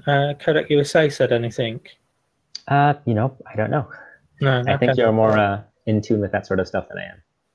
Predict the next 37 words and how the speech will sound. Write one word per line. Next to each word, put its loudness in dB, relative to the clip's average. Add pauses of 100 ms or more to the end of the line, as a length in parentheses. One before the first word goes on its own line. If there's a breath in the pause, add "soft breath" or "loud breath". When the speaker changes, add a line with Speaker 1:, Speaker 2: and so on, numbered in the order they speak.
(340)
Speaker 1:
No, 4
no, 4
that's -2
cool, 0
yeah. 0 (500 soft breath)
I 2
think 0
it's -8
'cause -2
we, -2
uh, -4
a 2
lot 4
of -4
those 2
bloggers -2
follow 0
each -4
other's -4
work, 0
so, -4
uh, -4
as -16 (200)
soon -2
as -4
someone 0
gets -4
hold 2
of -2
news -2
like -4
that, -4
it -10 (280)
gets -4
around 0
everywhere. -4 (580)
Speaker 2:
Yeah. -6